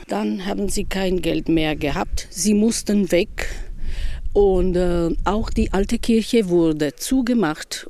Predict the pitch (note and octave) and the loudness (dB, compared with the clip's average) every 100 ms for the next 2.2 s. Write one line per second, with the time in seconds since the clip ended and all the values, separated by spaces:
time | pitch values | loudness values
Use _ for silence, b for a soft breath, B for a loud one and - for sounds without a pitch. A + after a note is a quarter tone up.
0 | - E3 D3+ D3 D#3 D3 C#3+ D3 D#3+ G3 | -2 0 2 0 2 2 2 0 -2 -2
1 | - G#3 G3+ F3 F#3 F3 - - - F3+ | 0 2 2 2 2 2 0 -6 -2 2
2 | E3 | 2